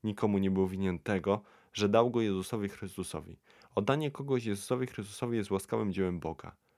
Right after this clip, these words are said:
Ci, którzy sprzeciwiają się potępieniu, naprawdę stoją na stanowisku, że Bóg powinien wybrać każdego, zaprzeczając w ten sposób łasce wybrania. Poza tym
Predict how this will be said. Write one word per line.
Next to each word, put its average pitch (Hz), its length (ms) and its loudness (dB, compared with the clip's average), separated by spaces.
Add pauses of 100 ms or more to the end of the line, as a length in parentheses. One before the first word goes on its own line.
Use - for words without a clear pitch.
(160)
Ci, 190 380 -2
którzy - 280 -6
sprzeciwiają 123 580 -4
się 113 200 -4
potępieniu, 95 640 -4 (320)
naprawdę 127 380 4
stoją 127 280 0
na 101 140 0
stanowisku, 95 600 -2
że 95 120 -4
Bóg 110 240 -2
powinien 113 340 0
wybrać 95 340 -2
każdego, 87 560 -2 (440)
zaprzeczając 117 600 -2
w - 60 -20
ten 123 180 -4
sposób 95 420 -6
łasce 92 300 -2
wybrania. 85 540 0 (440)
Poza 123 280 -2
tym 135 320 -2